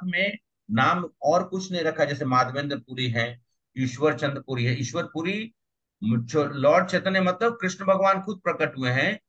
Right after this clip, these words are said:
उनके गुरु थे ईश्वर पुरी। लेकिन गुरु शिष्य परंपरा चालू है। म-,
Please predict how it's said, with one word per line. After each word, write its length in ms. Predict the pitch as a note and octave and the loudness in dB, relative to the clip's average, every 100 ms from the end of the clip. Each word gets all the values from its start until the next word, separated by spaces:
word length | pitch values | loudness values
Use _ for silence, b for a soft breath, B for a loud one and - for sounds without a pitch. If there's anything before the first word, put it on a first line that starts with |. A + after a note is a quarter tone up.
| _ _ D#3+ | _ _ 0
उनके 340 | F#3 F#3 A3 | 2 4 2
गुरु 320 | E3+ D#3+ G#3+ | 2 0 0
थे 380 | - F#3+ B3 C#4+ - _ B2+ | 0 2 4 2 -6 _ -8
ईश्वर 260 | B2 B2+ | -2 0
पुरी। 360 | A#2 G2 F2+ - _ _ - _ _ _ C3 | 0 -2 -10 -10 _ _ -20 _ _ _ -2
लेकिन 360 | D#3 B3 A3 | -2 2 2
गुरु 200 | D3 A#3 | 4 2
शिष्य 320 | B3 C4 A#3 | 0 -2 -2
परंपरा 400 | A#3+ A#3 A3+ A3+ | 0 2 4 2
चालू 420 | A3+ F#3 F#3+ F3+ A#2 | 2 2 2 -2 -4
है। 60 | - _ _ _ _ _ - | -8 _ _ _ _ _ -4
म-, 280 | A#2 D3 D3+ | 0 0 -2